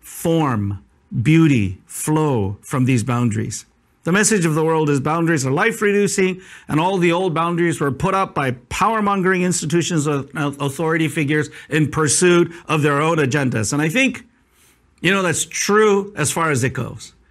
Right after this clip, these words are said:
It's not completely true. And it's definitely not true of human relational realities, nor our relationship with God. And I think this is one of the biggest lies foisted upon our generation,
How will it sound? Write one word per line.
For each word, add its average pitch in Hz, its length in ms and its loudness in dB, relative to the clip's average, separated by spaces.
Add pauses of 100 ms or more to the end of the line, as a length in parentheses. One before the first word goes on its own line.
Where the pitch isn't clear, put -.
(320)
It's 143 200 0
not 147 200 -2
completely 123 520 0
true. 113 480 -2 (400)
And 131 100 2
it's 131 120 0
definitely 180 600 -2
not 123 200 -2
true 120 500 -2 (360)
of 131 400 -2 (240)
human 226 320 2
relational 147 480 2
realities, 117 800 0 (360)
nor 156 600 0
our 131 120 0
relationship 131 600 0
with 120 180 -4
God. 107 360 0 (640)
And 139 80 0
I 139 80 2
think 139 180 0
this 143 160 0
is 123 100 -2
one 139 100 0
of 135 60 -2
the 135 60 0
biggest 165 320 2
lies 147 380 0
foisted 156 400 0
upon 131 240 -2
our 127 80 0
generation, 127 720 -2